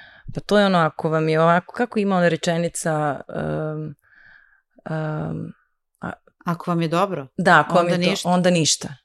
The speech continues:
Speaker 2: Da.
Speaker 1: E, pa eto, mislim, pa to je, znaš, nema tu sad nekog filozofskog odgovora. Prosto mi možemo uvek da izaberemo da ostanemo tu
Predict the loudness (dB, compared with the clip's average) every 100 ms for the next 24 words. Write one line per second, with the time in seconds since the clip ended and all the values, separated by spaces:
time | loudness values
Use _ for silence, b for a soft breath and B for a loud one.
0 | _ -2 -2 0 0 -2 -4 -4 -2 -2
1 | -4 -4 2 2 2 -2 -6 -6 -2 0
2 | 0 0 0 2 2 2 -2 -6 -12 b
3 | b b 0 2 2 0 2 2 2 -2
4 | -4 -6 -4 -4 0 0 2 4 4 4
5 | 2 2 2 0 2 4 4 4 2 2
6 | 2 0 0 0 -2 -2 -2